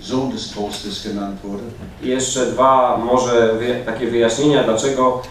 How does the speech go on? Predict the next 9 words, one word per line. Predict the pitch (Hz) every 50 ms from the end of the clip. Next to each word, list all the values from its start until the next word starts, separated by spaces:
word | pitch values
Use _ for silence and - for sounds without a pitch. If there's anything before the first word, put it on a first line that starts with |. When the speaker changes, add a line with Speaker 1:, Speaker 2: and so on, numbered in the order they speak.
| - - - -
Speaker 2:
Barnaba | 107 117 120 117 117 117 127 135 143 165 -
nazywany | 123 - 117 113 113 117 117 117 120 117 110
był | 110 110
synem | 110 - - 127 123 123 117 113 113 110 101 -
pocieszenia. | 110 110 110 110 110 - 113 110 110 127 143 151 147 - - - - - - - - -
Speaker 1:
Diese | 113 107 107 110
beiden, | 101 107 107 110 113 110 110 107 104 101 98 - - - - - - - - - - - - - - - - - 101 101 101 98
äh, | -
Aspekte | 104 - - - - - 101 98 95 95 -